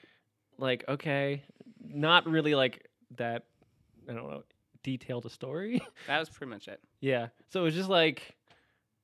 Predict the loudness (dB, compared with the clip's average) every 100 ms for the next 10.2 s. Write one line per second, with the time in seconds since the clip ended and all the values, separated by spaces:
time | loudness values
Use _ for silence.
0 | _ -6 -4 -4 -4 -6 -6 -4 -4 -4
1 | -4 -4 -4 -4 -4 -2 -2 -2 -4 -6
2 | -16 -6 -4 -4 -6 -6 -6 -4 -2 0
3 | 0 -2 -4 -4 -4 -6 -6 -6 -4 -6
4 | -6 -6 -2 -2 -4 -6 -4 0 0 -4
5 | -8 -12 -20 -20 _ _ -6 -6 -10 _
6 | 0 6 6 6 0 -4 -14 _ _ 2
7 | 2 -2 -12 -4 -2 2 2 2 0 -2
8 | -4 -10 _ _ -2 4 4 4 2 0
9 | -4 -12 _ _ -18 -6 -2 0 2 2
10 | 0